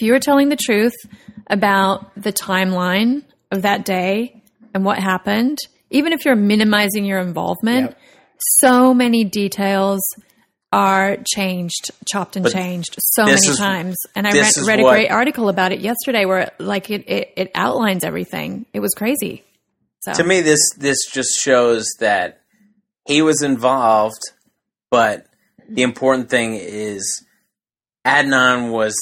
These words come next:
Speaker 3: the brains or the
Speaker 2: Yes.
Speaker 3: impetus, impetus of the operation.
Speaker 2: Jay definitely dodged a bullet. He should have seen some time. He sh-, th-,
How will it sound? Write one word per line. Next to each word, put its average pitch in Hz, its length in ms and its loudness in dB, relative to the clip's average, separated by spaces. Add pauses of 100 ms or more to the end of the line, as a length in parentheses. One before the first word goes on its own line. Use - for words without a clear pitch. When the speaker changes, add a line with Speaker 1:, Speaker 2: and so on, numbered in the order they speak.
Speaker 3:
the 117 100 -6
brains 117 640 -2
or 110 220 -4
the 101 140 -10
Speaker 2:
Yes. 101 100 -8 (120)
Speaker 3:
impetus, 110 500 -4 (200)
impetus 147 480 2 (240)
of 117 280 2
the 107 300 -6 (280)
operation. - 720 -6 (1300)
Speaker 2:
Jay 185 300 0
definitely 143 460 -6
dodged 117 360 -6
a 117 40 -12
bullet. 107 400 -12
He 139 160 -14
should - 180 -6
have 127 80 -8
seen 123 500 -4 (320)
some 117 440 -2
time. 110 280 -8
He 139 180 -12
sh-, - 260 -12
th-, - 120 -10